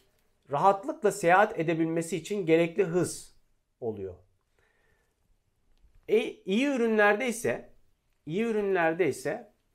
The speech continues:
bu hızlar elli kilometre bandında. Yani üst düzey ürünler, bugün piyasada satılan üst düzey ürünler, Türkiye şartlarından bahsedersek, elli kilometrenin üstünde de hızlar şu an günümüz teknolojisinde sağlanmış durumda.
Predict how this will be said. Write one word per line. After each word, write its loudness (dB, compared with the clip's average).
bu -6
hızlar 0
elli 2
kilometre 0
bandında. -6
Yani 0
üst -10
düzey 0
ürünler, -2
bugün -4
piyasada -4
satılan -6
üst -16
düzey -2
ürünler, -2
Türkiye 2
şartlarından 0
bahsedersek, -2
elli 2
kilometrenin -2
üstünde -2
de 2
hızlar 2
şu 2
an 4
günümüz 0
teknolojisinde -2
sağlanmış 4
durumda. 2